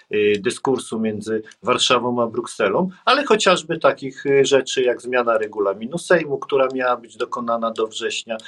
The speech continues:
tak aby przy pomocy projektów, y, poselskich nie robić takich wrzutek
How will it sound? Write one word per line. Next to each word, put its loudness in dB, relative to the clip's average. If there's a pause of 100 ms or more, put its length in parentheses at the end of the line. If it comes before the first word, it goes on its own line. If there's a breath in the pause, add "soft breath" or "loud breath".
(240 loud breath)
tak 2
aby 0
przy -10
pomocy -2
projektów, -4
y, 2
poselskich -4
nie -2
robić -4
takich -6
wrzutek -4